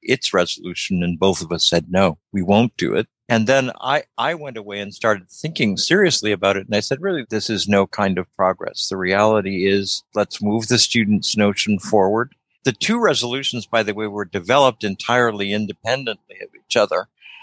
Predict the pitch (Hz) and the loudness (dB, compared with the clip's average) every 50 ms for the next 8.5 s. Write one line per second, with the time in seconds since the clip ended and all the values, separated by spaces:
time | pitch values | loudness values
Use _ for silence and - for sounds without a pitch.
0 | - _ - 113 107 - - 143 147 135 - - - - 139 127 131 151 160 135 | -12 _ -4 -4 -2 0 2 2 4 2 2 -2 -4 -2 0 0 2 2 0 -2
1 | 120 117 123 131 139 131 117 95 - 104 101 101 98 _ - 147 190 185 - - | -2 -4 -4 -2 -2 -2 -2 -2 -2 -2 -2 -4 -4 _ -2 -2 -2 -2 0 0
2 | 113 104 - - 92 101 98 95 - - 101 95 - - - - - - 104 98 | 0 0 0 -4 -10 -12 -14 -12 -10 -8 -6 -6 -6 -8 -10 -8 -4 -2 0 2
3 | 95 95 95 107 104 98 - - 98 95 98 90 - - 107 98 92 87 - 90 | 2 2 2 2 0 0 -2 -2 -2 0 0 0 0 2 2 2 2 2 0 -2
4 | 95 90 82 - 90 92 101 117 - - 104 92 - - - - 98 92 98 98 | -2 -2 -2 -4 -8 -10 -10 -10 -8 -8 -6 -4 -4 -6 -4 -4 -6 -6 -6 -6
5 | - _ _ _ - - - - - - - 120 113 101 113 131 139 135 139 135 | -10 _ _ _ -20 -20 -20 -20 -6 0 2 2 2 4 4 4 4 2 2 0
6 | 113 107 123 110 107 107 104 95 - 98 - - - 117 113 - - - 101 98 | 0 2 2 2 2 2 0 -2 -4 -6 -6 -4 -2 -2 -2 -2 -2 -4 -6 -4
7 | 101 - 113 110 110 101 107 95 82 107 107 104 101 92 82 107 104 113 117 110 | -2 2 2 4 4 2 0 0 0 2 2 2 2 0 0 2 2 2 2 0
8 | 107 107 104 98 95 98 95 92 - | -2 -8 -12 -14 -14 -16 -18 -20 -20